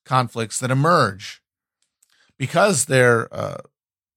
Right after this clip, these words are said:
their identity is so tied up in a revealed Christian-inspired religion.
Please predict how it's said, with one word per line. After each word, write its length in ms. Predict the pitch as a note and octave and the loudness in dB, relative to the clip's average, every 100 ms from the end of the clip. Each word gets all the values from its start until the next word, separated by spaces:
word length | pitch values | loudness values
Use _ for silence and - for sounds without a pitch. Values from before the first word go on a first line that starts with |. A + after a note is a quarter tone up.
| - | -6
their 220 | C3 B2+ | 0 2
identity 500 | A#2+ A#2+ B2 A#2+ A2 | 2 2 0 0 -2
is 80 | G#2 | -4
so 180 | C3 A#2 | -4 -4
tied 280 | - A2+ | -2 0
up 200 | A2 G#2 | 0 -4
in 240 | A#2+ G#2+ G#2+ _ _ _ - | -6 -8 -10 _ _ _ -8
a 200 | A#2+ A2+ | -2 -2
revealed 680 | G#2+ A#2 G2+ C3+ C3+ A#2 A2+ - _ _ | 0 -2 0 2 2 0 -10 -16 _ _
Christian-inspired 1000 | - D#3 D#3 - C#3 B2+ A#2+ - B2+ A#2+ A2 | -6 0 0 0 0 0 -2 0 2 2 2
religion. 500 | A#2 B2 G#2 - | 0 -2 -4 -12